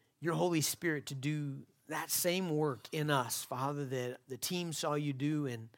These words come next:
in Thailand. God, that you would just quicken our minds and our hearts to,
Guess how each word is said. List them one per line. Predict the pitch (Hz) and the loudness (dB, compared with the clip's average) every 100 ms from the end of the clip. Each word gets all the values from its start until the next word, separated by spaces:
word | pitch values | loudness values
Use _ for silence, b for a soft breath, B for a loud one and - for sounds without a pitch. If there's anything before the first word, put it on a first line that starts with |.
| b b b b b | b b b b b
in | - 120 | -8 -6
Thailand. | 110 139 147 147 147 143 | -4 4 8 8 6 2
God, | 147 147 | 2 0
that | 127 113 - | 0 -4 -6
you | 180 180 | -4 -2
would | 139 123 | -2 -2
just | 135 131 | -6 -6
quicken | - - 214 190 | -4 -2 0 2
our | 147 | 2
minds | 135 139 156 165 165 | 2 2 2 0 -2
and | 143 | -2
our | 123 | -4
hearts | 117 - 156 156 - - | -6 0 0 0 -6 -8
to, | 143 | -8